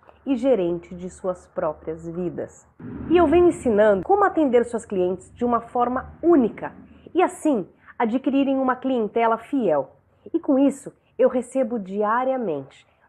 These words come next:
muitas mensagens de agradecimento por ter mudado a vida delas. E isso pra mim é motivo de muito orgulho. E exatamente isso que eu quero transmitir pra você.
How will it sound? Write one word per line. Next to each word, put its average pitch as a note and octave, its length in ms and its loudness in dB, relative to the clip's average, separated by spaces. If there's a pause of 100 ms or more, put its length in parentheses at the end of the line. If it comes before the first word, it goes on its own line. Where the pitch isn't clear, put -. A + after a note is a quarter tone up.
(120)
muitas D#4+ 760 2
mensagens F#3+ 800 -2
de - 80 -4
agradecimento F3+ 840 -6 (380)
por C4+ 100 -2
ter C#4 200 2
mudado F#3 640 2
a A#3+ 100 0
vida F3+ 400 -6
delas. D#3 540 -12 (420)
E C4 180 2
isso C#4 200 -2
pra E3 160 -8
mim F3+ 200 -6
é F3 40 -4
motivo G3 440 -6
de A#3+ 240 -6
muito G#3+ 680 -2
orgulho. D3+ 400 -10 (480)
E E4 120 6
exatamente C#4 960 -2
isso G#3 200 -10
que A3+ 80 -2
eu G#3 40 -2
quero G3 220 -2
transmitir G3 580 -8
pra F3 140 -6
você. E3 400 -10